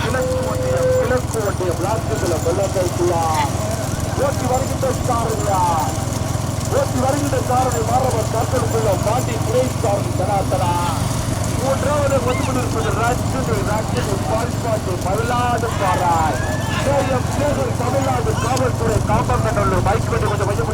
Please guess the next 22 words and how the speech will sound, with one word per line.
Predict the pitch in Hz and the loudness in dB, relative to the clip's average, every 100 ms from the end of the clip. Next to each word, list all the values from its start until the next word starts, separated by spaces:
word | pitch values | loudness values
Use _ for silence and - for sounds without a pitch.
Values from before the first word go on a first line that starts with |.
| 208 | -2
டிரைவரே, | 202 214 208 214 - - - - | -2 0 -2 -2 -4 -4 -4 -2
டிரைவரே, | 214 226 240 233 - - - 190 | -2 -2 -2 -2 -2 -4 -2 -2
பைக் | 220 - | 0 0
வண்டி, | 214 220 | -2 0
பைக் | 254 247 | 0 -2
யார் | 247 247 | -2 0
வர்றதியா? | 190 - 254 240 214 - - - | 0 0 0 0 -2 -4 -4 -2
ஏடா | 285 269 247 | 0 0 -2
பைக் | 262 247 | -2 -2
போட்டு | 262 262 | -2 -2
வரியா? | 254 254 233 - - - - - | 0 0 0 -2 -2 -2 -2 -2
மூணாவது | - 285 277 262 - | -2 -2 -2 0 0
மாட்டுக்கு | - - - | 0 0 -2
முன்னாடி | 277 269 277 285 | -2 -2 -2 -2
போட்டு | 285 277 | 0 0
பைக்கியா | 262 - 269 269 | 0 0 0 2
வரியா? | 285 277 269 240 - - - - - | 2 2 2 2 -2 -2 -2 -2 0
கமிட்டியில | 247 277 294 294 277 | 2 2 2 2 4
ஆள் | 285 | 4
இருக்கிறா | 294 277 269 | 2 0 0
இல்லையா? | 240 240 220 - - - - - - | 2 0 0 -2 -2 -2 -2 -2 -2
கமிட்டியில | 277 302 285 | 0 0 0